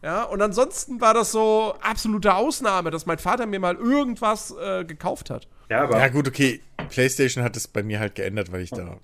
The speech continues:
Speaker 3: ne, wir
Speaker 2: Nee, aber
Speaker 3: haben
Speaker 2: heute, jetzt zum
Speaker 3: aber
Speaker 2: Beispiel,
Speaker 3: Ja.
Speaker 2: du hast, äh, du hast ja Steam, du hast hier Game Pass und so weiter.
Speaker 3: Hm?
Speaker 2: Den ganzen
Speaker 1: Ja.
Speaker 2: Kram. So. Das heißt, du kannst jeden Tag ein anderes Spiel spielen. Und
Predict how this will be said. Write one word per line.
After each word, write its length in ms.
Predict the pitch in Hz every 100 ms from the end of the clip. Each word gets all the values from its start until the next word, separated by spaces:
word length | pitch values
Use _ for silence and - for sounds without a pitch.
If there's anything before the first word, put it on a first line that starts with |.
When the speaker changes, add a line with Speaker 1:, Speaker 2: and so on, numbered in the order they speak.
| -
Speaker 3:
ne, 240 | 113 110
wir 80 | 95
Speaker 2:
Nee, 100 | 139
aber 120 | 127
Speaker 3:
haben 60 | 110
Speaker 2:
heute, 240 | 139 113
jetzt 240 | 104 110
zum 80 | -
Speaker 3:
aber 100 | - 143
Speaker 2:
Beispiel, 380 | 143 139 139 - -
Speaker 3:
Ja. 100 | 98 -
Speaker 2:
du 160 | 135 123
hast, 280 | 135 - - - -
äh, 300 | 117 110 110 110 - - - -
du 100 | -
hast 160 | 127 -
ja 80 | 120
Steam, 380 | - 127 110 107 -
du 140 | 135
hast 160 | 139 -
hier 220 | 127 104
Game 200 | 127 117
Pass 220 | 120 113
und 100 | 113
so 120 | 107
weiter. 300 | 104 98 95 - - -
Speaker 3:
Hm? 300 | 156 170 226 - 143
Speaker 2:
Den 180 | 135
ganzen 360 | 135 139 - 147
Speaker 1:
Ja. 140 | 160
Speaker 2:
Kram. 280 | - 110 98 -
So. 300 | 113 104 - - - -
Das 140 | 110
heißt, 180 | 160 -
du 40 |
kannst 280 | 135 135 -
jeden 260 | 117 156 160
Tag 140 | 143
ein 80 | 135
anderes 200 | 127 120
Spiel 200 | - 117
spielen. 220 | 107 101 - - -
Und 180 | 123 113